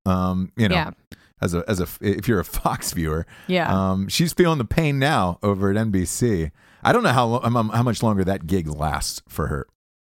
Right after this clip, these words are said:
Speaker 2: Well,
Speaker 1: I mean, it's, it's a, phew, that, that's a mess. If this
Speaker 2: I
Speaker 1: Today
Speaker 2: mean
Speaker 1: Show thing goes, goes south, good luck. I mean, you're, she's getting, what, sixteen million a year?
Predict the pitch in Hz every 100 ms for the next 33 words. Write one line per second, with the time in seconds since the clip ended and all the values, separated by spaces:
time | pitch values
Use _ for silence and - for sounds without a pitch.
0 | _ _ _ _ _ _ - - - 196
1 | 185 185 156 151 - - _ _ - 98
2 | 101 104 117 - 135 151 - 127 98 92
3 | 85 - - 120 76 - - 104 - 117
4 | - 71 71 80 90 - - - _ _
5 | _ _ 104 - 208 202 214 208 - 175
6 | 165 185 180 165 - - 143 123 - 139
7 | 131 156 - _ _ _ _ _ _ -
8 | 131 175 101 98 120 85 - - 123 143
9 | 208 - - - 190 131 80 71 - 135
10 | - - 123 110 123 113 92 110 165